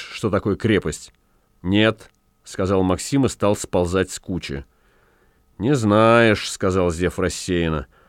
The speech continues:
Он все оглядывался, шаря фонариком по стенам. "Что же ты тогда знаешь, Массаракш?" — сказал он. "Здесь только что кто-то был".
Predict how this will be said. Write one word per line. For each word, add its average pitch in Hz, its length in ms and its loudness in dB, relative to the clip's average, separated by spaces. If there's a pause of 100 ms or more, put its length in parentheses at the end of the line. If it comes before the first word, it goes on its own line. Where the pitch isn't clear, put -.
(360)
Он 90 160 -4
все - 180 -2
оглядывался, 98 680 2
шаря 95 320 -2
фонариком 92 540 -2
по 92 140 -2
стенам. 82 560 -4 (580)
"Что - 380 0
же 135 100 0
ты 143 140 -2
тогда 127 240 4
знаешь, 98 960 2
Массаракш?" — 92 960 -2
сказал 80 400 -4
он. 78 160 -6 (600)
"Здесь 85 300 -4
только 123 400 -2
что - 320 -4
кто-то 127 380 -2
был". 87 320 0